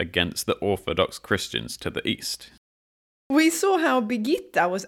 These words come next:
Speaker 2: agitating from a religious point of view for this crusade to happen,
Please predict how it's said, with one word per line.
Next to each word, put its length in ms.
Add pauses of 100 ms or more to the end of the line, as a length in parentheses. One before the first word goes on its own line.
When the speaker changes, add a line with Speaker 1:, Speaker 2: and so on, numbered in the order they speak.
Speaker 2:
agitating 920
from 220
a 100
religious 840
point 340
of 120
view 280
for 320
this 240
crusade 520
to 100
happen, 640